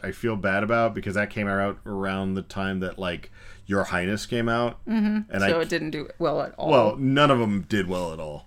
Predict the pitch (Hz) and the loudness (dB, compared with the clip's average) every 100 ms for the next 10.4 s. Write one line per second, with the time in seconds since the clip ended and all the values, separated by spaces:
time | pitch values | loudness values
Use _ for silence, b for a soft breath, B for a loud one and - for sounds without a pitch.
0 | - 104 98 - 135 123 113 117 139 123 | -2 0 2 4 6 6 4 0 2 2
1 | 101 - 113 98 82 78 80 92 101 98 | 0 -2 0 -2 -4 -10 -6 -4 -2 -2
2 | 135 185 160 127 117 117 123 110 98 - | 2 2 4 6 6 6 2 2 -2 0
3 | 107 92 98 92 104 92 87 92 90 80 | -2 0 -4 -4 -6 -6 -6 -6 -6 -6
4 | - 101 87 87 90 107 113 117 - 92 | -4 -2 -2 -2 0 0 0 -2 -2 -4
5 | 92 92 98 - 101 92 95 - - 107 | -2 0 -2 0 0 2 2 0 -2 0
6 | 101 101 104 107 104 B B B - 110 | 0 0 0 0 -2 B B B -2 2
7 | 113 113 110 - 113 117 101 104 90 101 | 4 4 2 -2 0 0 0 -2 0 0
8 | 107 110 107 b b b - 110 110 110 | 0 0 -2 b b b -2 0 2 2
9 | 110 107 b b - 104 101 87 98 - | 0 -2 b b -4 2 4 4 -2 -4
10 | 101 113 143 | -2 0 -2